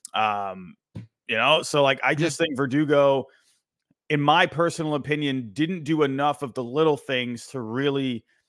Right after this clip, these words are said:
Speaker 1: show that he was someone the Red Sox could invest in, because when you just
Speaker 2: Mm-hmm.
Speaker 1: look at the numbers overall,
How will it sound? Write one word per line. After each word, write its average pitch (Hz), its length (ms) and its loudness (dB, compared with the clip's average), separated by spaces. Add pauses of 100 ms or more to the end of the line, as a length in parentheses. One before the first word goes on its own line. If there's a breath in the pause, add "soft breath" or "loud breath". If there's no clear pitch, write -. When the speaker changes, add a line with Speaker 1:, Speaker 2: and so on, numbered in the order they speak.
(300)
Speaker 1:
show 127 840 2 (100)
that 120 120 -4
he 131 80 -2
was 123 160 -6
someone 127 280 -4
the 117 80 -4
Red 120 220 -4
Sox 113 360 -8
could 123 120 -10
invest 110 460 -4
in, 104 140 -8
because 104 200 -10
when 113 120 -8
you 110 100 -8
just 117 180 -12
Speaker 2:
Mm-hmm. 113 80 -12
Speaker 1:
look 139 160 -4
at 123 100 -6
the 113 60 -10
numbers 117 400 -10
overall, 113 640 -6